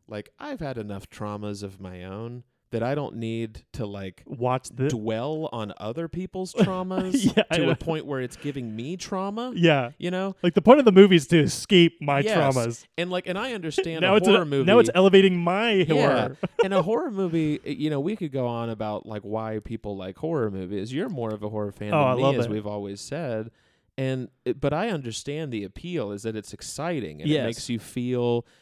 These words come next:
Speaker 1: you know, uh, like, uh, y-, you know, it gives you that emotion of
Speaker 2: Mm-hmm.
Speaker 1: fright, and some people find that exciting.
Speaker 2: Yeah.
Speaker 1: You know, because at the end of the day, it is a movie, and you can kinda separate yourself.
Speaker 2: But it's exploring a different f-,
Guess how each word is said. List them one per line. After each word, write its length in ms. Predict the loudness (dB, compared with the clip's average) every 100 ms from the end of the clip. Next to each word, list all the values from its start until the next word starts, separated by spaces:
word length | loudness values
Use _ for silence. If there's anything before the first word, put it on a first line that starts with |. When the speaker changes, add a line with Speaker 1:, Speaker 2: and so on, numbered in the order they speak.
| _ -12
Speaker 1:
you 120 | -8
know, 380 | -6 -6 -6 -8
uh, 160 | -10 -10
like, 160 | -12 -12
uh, 40 | -16 -18
y-, 140 | -20 -20 -20 -18
you 140 | -14
know, 100 | -10
it 160 | -10 -8
gives 280 | -8 -8 -8
you 80 | -10
that 160 | -10 -12
emotion 640 | -10 -8 -8 -8 -12 -8
of 40 | -6
Speaker 2:
Mm-hmm. 260 | -6 -8
Speaker 1:
fright, 260 | -6 -6 -8
and 120 | -10
some 200 | -10 -10
people 240 | -10 -10
find 260 | -14 -16 -14
that 100 | -14
exciting. 600 | -14 -12 -8 -8 -8 -12 -12
Speaker 2:
Yeah. 300 | -12 -10 -12
Speaker 1:
You 120 | -6 -6
know, 80 |
because 260 | -6 -6 -6
at 80 | -6
the 140 | -6
end 140 | -6 -6
of 60 |
the 60 | -8
day, 200 | -6 -6
it 100 | -6
is 200 | -8 -10
a 60 | -12
movie, 440 | -12 -14 -12 -12
and 100 | -12
you 80 | -14
can 140 | -16
kinda 260 | -18 -16 -16
separate 640 | -14 -12 -12 -12 -12 -12
yourself. 520 | -14 -12 -12 -12 -10 -6
Speaker 2:
But 80 |
it's 160 | -4 -4
exploring 480 | -8 -4 0 0 0
a 40 |
different 440 | -2 -2 -2 -6 -12
f-, 220 | -20 _